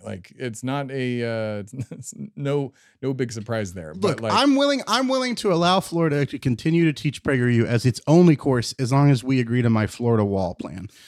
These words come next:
Speaker 2: which is where we build a wall around Florida and
Speaker 1: It's a short
Speaker 2: give
Speaker 1: wall.
Speaker 2: it to all conservatives.
Speaker 1: Super
Speaker 2: Yeah.
Speaker 1: short wall.
Speaker 2: It's a
Speaker 1: Like,
Speaker 2: very short wall.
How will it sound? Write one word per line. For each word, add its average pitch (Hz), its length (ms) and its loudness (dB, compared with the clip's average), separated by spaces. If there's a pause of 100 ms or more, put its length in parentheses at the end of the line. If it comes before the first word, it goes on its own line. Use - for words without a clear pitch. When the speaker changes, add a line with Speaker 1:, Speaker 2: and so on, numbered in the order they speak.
(200)
Speaker 2:
which 127 140 -2
is 117 120 4
where 127 140 4
we 123 120 6
build 143 320 4
a 143 40 4
wall 131 360 2
around 113 380 2
Florida 101 480 -2
and 110 180 2
Speaker 1:
It's 104 120 -2
a 120 80 0
short 131 260 -4
Speaker 2:
give 131 120 2
Speaker 1:
wall. 139 160 2
Speaker 2:
it 165 40 0
to 135 120 0
all 139 180 4
conservatives. 113 760 2
Speaker 1:
Super - 520 -4
Speaker 2:
Yeah. 196 140 4
Speaker 1:
short 135 220 -4
wall. 147 380 -2
Speaker 2:
It's - 180 -2
a 175 60 8
Speaker 1:
Like, 113 120 2
Speaker 2:
very 185 300 6
short 185 320 2
wall. 175 340 0